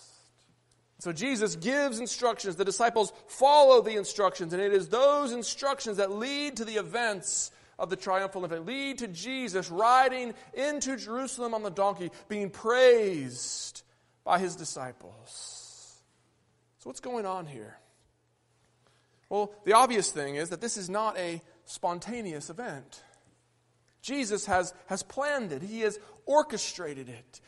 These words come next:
These events unfold exactly according to Jesus' specific instructions. But why is Jesus so specific here? Well, he's specific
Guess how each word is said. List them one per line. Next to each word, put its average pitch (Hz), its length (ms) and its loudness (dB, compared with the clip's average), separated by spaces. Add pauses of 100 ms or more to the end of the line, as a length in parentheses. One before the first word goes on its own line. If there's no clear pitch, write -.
(100)
These 277 500 -4 (160)
events 254 400 4
unfold 247 580 8
exactly 233 640 4
according 254 420 6
to 214 80 -6
Jesus' 214 580 -6
specific - 800 -10 (300)
instructions. 175 1400 -10 (1080)
But 180 100 -6
why 285 180 0
is 262 140 -2
Jesus 269 300 -4
so 262 160 0
specific 226 540 -4
here? 208 340 -6
Well, 226 260 2 (600)
he's 214 180 -4
specific 208 880 -2